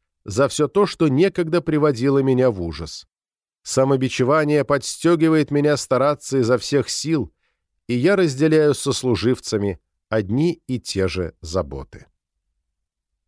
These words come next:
Придя к выводу о том, что для поступательного развития Китая необходимы серьезные реформы,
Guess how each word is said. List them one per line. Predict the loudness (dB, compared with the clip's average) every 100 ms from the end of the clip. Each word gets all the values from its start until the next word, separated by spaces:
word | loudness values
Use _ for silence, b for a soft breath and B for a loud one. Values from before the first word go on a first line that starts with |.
| _ _ -4
Придя | -2 2 0
к | 0
выводу | 0 2 2 2
о | 2
том, | 2 0
что | 0 -2 0
для | 0
поступательного | 0 -2 -4 0 0 0 0 2 2
развития | 2 0 -4 0 0
Китая | 0 -4 0 2 2
необходимы | 2 0 0 -2 0 -2 0
серьезные | 0 0 0 0 0 0
реформы, | 0 0 0 0 -6